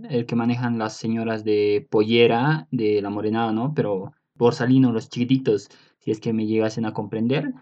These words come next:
o los que no llegasen a comprender, lo buscan en internet, ponen el sombrerito borsalino y les va a aparecer muchas imágenes, eh, referentes a lo que les estoy hablando. Bueno,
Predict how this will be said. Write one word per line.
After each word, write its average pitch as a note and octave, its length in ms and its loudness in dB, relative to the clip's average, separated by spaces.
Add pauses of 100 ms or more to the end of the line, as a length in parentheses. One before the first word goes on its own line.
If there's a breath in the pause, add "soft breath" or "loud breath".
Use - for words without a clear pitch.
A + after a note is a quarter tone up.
(220 loud breath)
o G#2 520 2
los G#2 300 -2
que G#2 640 -4
no A#2 280 0
llegasen A#2 400 -2
a A2 60 -6
comprender, A#2 440 -2
lo C3 120 4
buscan A2+ 320 -4
en A2 120 -2
internet, A#2 520 -2
ponen B2 300 2
el A2 240 -2
sombrerito A2+ 680 -2
borsalino A#2 580 4
y C3+ 60 4
les A2 180 2
va G#2+ 60 -2
a G#2 40 -4
aparecer A#2 440 -4 (400 soft breath)
muchas B2+ 420 2
imágenes, B2 640 2 (280)
eh, G2+ 360 -4
referentes A#2 640 0
a A#2 140 -4
lo G#2 140 -4
que - 100 -10
les G2 140 -10
estoy G#2 240 -2
hablando. F#2+ 420 -6 (300)
Bueno, D3+ 400 4